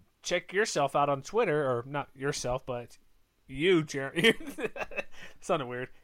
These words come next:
Go to A State Fan Rules to follow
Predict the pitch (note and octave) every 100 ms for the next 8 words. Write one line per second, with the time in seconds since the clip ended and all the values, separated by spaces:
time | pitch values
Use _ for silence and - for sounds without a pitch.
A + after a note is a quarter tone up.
0 | - F3+ G#3 A3+ F#3 E3+ G3+ G3+ G3+ G3
1 | F3 F#3 F3 F3 D#3+ C#3 E3 F3 C3+ C#3
2 | - - - - - C#3+ D3+ D3 C#3 C#3+